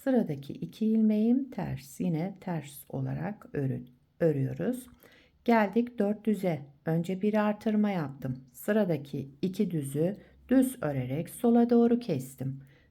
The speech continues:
Daha sonra şu iki ilmeğimin yerlerini değiştiriyorum. Bakın sondakini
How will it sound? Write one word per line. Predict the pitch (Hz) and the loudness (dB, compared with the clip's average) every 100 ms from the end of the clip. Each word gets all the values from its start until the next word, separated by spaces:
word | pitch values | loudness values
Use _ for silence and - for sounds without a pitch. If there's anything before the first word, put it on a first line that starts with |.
| _ | _
Daha | 233 226 | 2 2
sonra | 226 175 143 147 190 - - _ _ _ _ | 2 -2 -2 -2 -4 -6 -18 _ _ _ _
şu | - - | -10 -6
iki | 214 - 214 | -4 0 2
ilmeğimin | 170 151 143 139 147 175 - | 2 0 0 0 -2 -4 -4
yerlerini | 185 185 190 190 196 190 | -2 0 0 -2 -2 -2
değiştiriyorum. | 196 190 190 - 190 185 185 190 214 - _ _ _ _ _ _ _ - | -4 -4 -6 -6 -2 0 0 0 -4 -6 _ _ _ _ _ _ _ -14
Bakın | - - 143 | -14 -12 -12
sondakini | - 185 156 135 135 156 196 233 | -6 -4 -4 -4 -8 -6 -4 -6